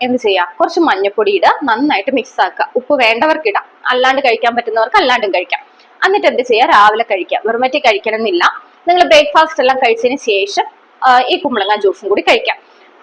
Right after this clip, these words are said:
ഒരാഴ്ച കണ്ടിന്യൂസ് ആയിട്ട് കഴിക്കണം. ഇനി ബാക്കി ഒരു മൂന്ന് ജ്യൂസും കൂടി ഉണ്ട്, അത് ഏതൊക്കെയാണെന്ന് നമ്മൾ നമ്മുടെ YouTube ചാനലിൽ ഇട്ടിട്ടുണ്ട്. അപ്പൊ അതും കൂടി ഒന്ന് ചെക്ക് ചെയ്തേക്കുക. മൂന്ന് മാസം ഇത് കണ്ടിന്യൂസ് ആയിട്ട് കഴിച്ചു കഴിഞ്ഞു കഴിഞ്ഞാൽ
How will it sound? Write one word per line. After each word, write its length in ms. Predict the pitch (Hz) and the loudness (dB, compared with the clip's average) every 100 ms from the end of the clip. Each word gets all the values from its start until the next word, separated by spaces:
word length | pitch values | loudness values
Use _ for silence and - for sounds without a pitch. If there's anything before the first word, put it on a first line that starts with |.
| - | 0
ഒരാഴ്ച 600 | 311 453 302 233 214 - | 4 6 6 4 0 -2
കണ്ടിന്യൂസ് 640 | 302 - 208 214 226 226 196 | -2 0 0 0 -2 -2 -2
ആയിട്ട് 220 | 185 330 | -2 0
കഴിക്കണം. 540 | 359 269 - - - _ 247 | 0 0 -4 -8 -12 _ -2
ഇനി 220 | 220 - 226 | -2 -2 2
ബാക്കി 460 | 220 240 - 415 587 - - | 4 2 0 -2 -4 -6 -2
ഒരു 160 | 262 | 2
മൂന്ന് 440 | 254 262 427 453 269 | 2 2 2 2 2
ജ്യൂസും 300 | 226 - 220 | -2 -4 -4
കൂടി 220 | - 349 | -2 -2
ഉണ്ട്, 120 | 277 | -2
അത് 240 | 440 208 | 0 0
ഏതൊക്കെയാണെന്ന് 520 | 208 208 226 214 208 226 | 0 -2 -2 -2 0 -2
നമ്മൾ 160 | 208 | -2
നമ്മുടെ 240 | 233 202 269 | -4 -4 -4
YouTube 300 | 254 330 - | -2 -2 -2
ചാനലിൽ 340 | 220 185 262 | -2 0 0
ഇട്ടിട്ടുണ്ട്. 420 | 339 302 214 185 - _ _ _ 311 | -2 -4 -6 -6 -12 _ _ _ 0
അപ്പൊ 120 | 359 | 2
അതും 180 | 285 302 | 4 2
കൂടി 140 | 320 | 2
ഒന്ന് 120 | 285 | 2
ചെക്ക് 220 | 294 208 - | 0 -4 -2
ചെയ്തേക്കുക. 580 | 247 392 - - 349 - - 285 | 0 -2 -2 -2 -4 -8 -12 0
മൂന്ന് 360 | 302 359 403 440 | 4 6 6 4
മാസം 480 | 339 226 220 294 294 | 2 2 0 -2 -2
ഇത് 120 | 254 | -2
കണ്ടിന്യൂസ് 520 | 254 226 214 247 254 202 | -2 -2 -2 -2 0 0
ആയിട്ട് 200 | 202 220 | 0 0
കഴിച്ചു 320 | 190 196 226 | -2 -2 -4
കഴിഞ്ഞു 300 | 208 190 220 | -4 -2 -2
കഴിഞ്ഞാൽ 680 | 196 185 185 180 - - | -2 -2 -2 0 -2 -4